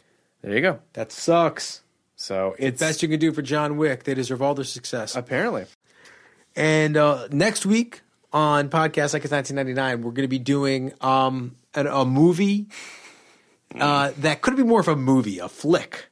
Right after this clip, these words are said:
Speaker 2: not a
Speaker 1: Yeah.
Speaker 2: film.
Speaker 1: It is
Speaker 2: Uh,
Speaker 1: definitely a flick.
Speaker 2: we're doing a flick next week, guys. It's American Pie,
Speaker 1: <laughs>
Speaker 2: um, the Weitz Brothers nineteen ninety-nine classic. That's indisputable. It's a classic.
Speaker 1: Is it?
Speaker 2: What
Speaker 1: I think that's disputable.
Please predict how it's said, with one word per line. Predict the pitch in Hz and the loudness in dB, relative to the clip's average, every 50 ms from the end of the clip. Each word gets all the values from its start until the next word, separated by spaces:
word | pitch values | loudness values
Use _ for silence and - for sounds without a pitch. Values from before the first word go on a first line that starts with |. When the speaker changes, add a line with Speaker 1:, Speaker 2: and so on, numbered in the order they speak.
| _ _ _ | _ _ _
Speaker 2:
not | 151 180 208 | 0 2 2
a | 170 | 2
Speaker 1:
Yeah. | 101 101 | 0 2
Speaker 2:
film. | 185 190 175 139 113 107 104 104 - _ - - - - | 2 2 2 0 -2 -4 -6 -10 -18 _ -20 -20 -18 -8
Speaker 1:
It | - 120 | -6 0
is | 123 | 2
Speaker 2:
Uh, | 156 156 151 143 135 127 | 2 4 4 4 2 4
Speaker 1:
definitely | 120 117 113 - - 98 92 90 90 90 85 | 2 2 2 0 -4 -6 -6 -8 -8 -10 -10
a | 85 | -12
flick. | 87 _ - - 160 | -16 _ -4 0 2
Speaker 2:
we're | 156 | 2
doing | 160 214 226 240 220 | 2 2 2 2 2
a | 185 | 0
flick | - - 190 151 113 101 - - - _ _ _ _ _ _ _ _ - - | 0 2 2 2 0 -2 -6 -16 -20 _ _ _ _ _ _ _ _ -4 -2
next | 135 131 - - - | -2 -2 -2 -2 -2
week, | 139 127 113 | -2 -2 -2
guys. | - 123 117 117 117 120 123 120 - - - | -2 0 0 0 0 0 -2 -4 -6 -12 -6
It's | - 143 131 - | -6 -6 -2 -2
American | 147 127 143 151 165 165 156 - 170 - | -2 0 0 0 0 0 -2 0 0 0
Pie, | - 151 143 135 127 120 117 110 113 - - _ _ - _ - - - - | 2 2 2 2 2 2 0 -2 -6 -10 -14 _ _ -20 _ -20 -20 -20 -20
Speaker 1:
<laughs> | - - - - _ - - - - - | -20 -20 -20 -18 _ -16 -16 -16 -8 -2
Speaker 2:
um, | - 147 143 139 135 135 131 131 123 127 131 131 139 143 - _ | 0 2 2 2 2 2 2 2 0 0 -2 -4 -4 -8 -8 _
the | - 135 | -2 2
Weitz | 127 127 135 143 139 - | 4 4 4 4 2 0
Brothers | - 151 143 143 139 139 139 139 135 135 131 123 - - - - _ _ _ _ | 0 2 2 4 4 4 4 4 2 0 0 -2 -6 -8 -10 -12 _ _ _ _
nineteen | 135 131 135 135 123 - 139 | -2 -2 -2 -2 -4 -4 -4
ninety-nine | 139 135 135 135 135 131 127 123 123 | -4 -2 -2 -2 -2 -2 -2 -2 -4
classic. | 120 - - 156 147 143 147 143 - 147 147 147 - 139 | -8 -2 0 2 2 2 0 0 -2 -2 -4 -4 -6 -6
That's | - 156 180 175 - | -2 -2 -2 0 -2
indisputable. | 180 175 156 147 - - 165 147 123 101 - - - _ | -4 -4 -4 -8 -6 -2 -2 -2 -2 -4 -8 -12 -10 _
It's | 135 131 - | -8 -2 -2
a | 156 | -4
classic. | 151 - 135 143 135 131 127 123 - 107 104 104 - - _ - - | -4 0 0 0 0 0 0 -2 -6 -8 -10 -14 -18 -20 _ -10 -4
Speaker 1:
Is | 117 131 175 | -4 -2 0
it? | 247 | 2
Speaker 2:
What | 139 143 143 - - | 2 2 0 -2 -4
Speaker 1:
I | 135 | -6
think | 147 - 113 - | -4 -4 -8 -8
that's | 107 98 - - | -10 -12 -10 -10
disputable. | 104 - - 110 107 117 120 143 165 160 | -12 -12 -12 -12 -12 -12 -10 -12 -12 -14